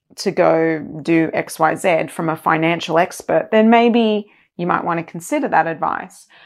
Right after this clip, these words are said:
But what I'm saying is, if you're listening to people that have no experience or are just being super negative,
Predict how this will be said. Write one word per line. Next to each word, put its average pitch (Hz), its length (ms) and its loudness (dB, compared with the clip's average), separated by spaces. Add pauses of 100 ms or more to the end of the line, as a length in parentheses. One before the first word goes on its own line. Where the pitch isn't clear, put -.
(280)
But 214 440 -2
what 202 260 -6
I'm 196 100 -6
saying 254 460 2
is, 165 480 -2 (360)
if 220 140 2
you're 220 120 6
listening 254 360 4
to - 80 -6
people 196 300 0
that 180 140 2
have 185 180 -2
no 208 180 2
experience 170 880 -2 (180)
or 170 340 2
are 180 80 2
just 254 340 2
being 170 220 0
super 185 380 0
negative, 226 600 2